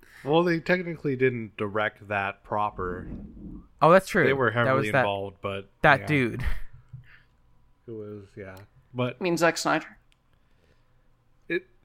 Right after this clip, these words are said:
Speaker 1: did Zack
Speaker 2: No.
Speaker 1: Snyder direct that movie? I thought it was,
Speaker 2: No,
Speaker 1: like, one
Speaker 2: no,
Speaker 1: of their
Speaker 2: no, no.
Speaker 1: produ-, like, one of their production crew just directed it.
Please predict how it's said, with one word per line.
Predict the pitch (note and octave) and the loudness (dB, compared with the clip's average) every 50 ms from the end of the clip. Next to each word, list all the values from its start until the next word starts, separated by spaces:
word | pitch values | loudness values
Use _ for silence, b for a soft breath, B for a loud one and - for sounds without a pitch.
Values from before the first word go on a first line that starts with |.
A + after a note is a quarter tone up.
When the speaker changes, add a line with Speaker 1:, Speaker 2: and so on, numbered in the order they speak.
| - A#2 - | -20 -12 -10
Speaker 1:
did | A#2+ B2+ B2+ | -8 -4 -2
Zack | C3 D#3+ E3 | 0 0 0
Speaker 2:
No. | C#3 A2+ | -2 -2
Speaker 1:
Snyder | - F3+ F3+ F3+ F#3+ F3 | -4 -6 -6 -6 -8 -8
direct | E3 F3+ G3 F#3+ - _ - | -8 -8 -10 -10 -10 _ -10
that | G3+ G3+ G3 | -10 -10 -8
movie? | G3+ G3+ G#3 G#3+ G#3+ A3+ A3+ A3 G#3 - | -8 -8 -8 -6 -6 -8 -8 -8 -10 -12
I | D3+ C#3+ | -12 -10
thought | - E3+ E3+ E3+ | -10 -8 -6 -4
it | |
was, | D#3+ C3+ | 0 2
Speaker 2:
No, | D3 D#3 E3 E3 D#3 C#3 | 4 6 6 6 6 4
Speaker 1:
like, | C3 | 2
one | C#3 C#3+ | 2 0
Speaker 2:
no, | C3+ C#3+ F3+ | 0 0 2
Speaker 1:
of | F3+ | 2
their | C3+ C3+ C3+ | 2 2 2
Speaker 2:
no, | C3 A#2+ | 0 -2
no. | A2+ A2 A2 - | -2 -4 -10 -14
Speaker 1:
produ-, | - - C#3 A#2+ B2 B2+ - D3 | -8 -6 -6 -4 -2 -4 -2 -2
like, | C3 B2 A2+ A2+ | -4 -4 -4 -4
one | C3+ C3 | -6 -6
of | C3+ C3 | -6 -6
their | A#2+ B2+ A#2+ | -6 -6 -6
production | A#2+ - - G#2+ A2+ A2+ A2 - - - G#2+ | -6 -8 -8 -8 -6 -8 -8 -10 -12 -16 -16
crew | - - - A2 G#2 G2+ | -14 -12 -10 -10 -10 -8
just | F#2+ G#2 G#2 - - - | -10 -12 -12 -14 -14 -12
directed | - G2+ G2+ - - - G2 F2 | -10 -8 -8 -8 -10 -12 -16 -16
it. | F2+ F#2 F#2 G2 | -14 -16 -16 -18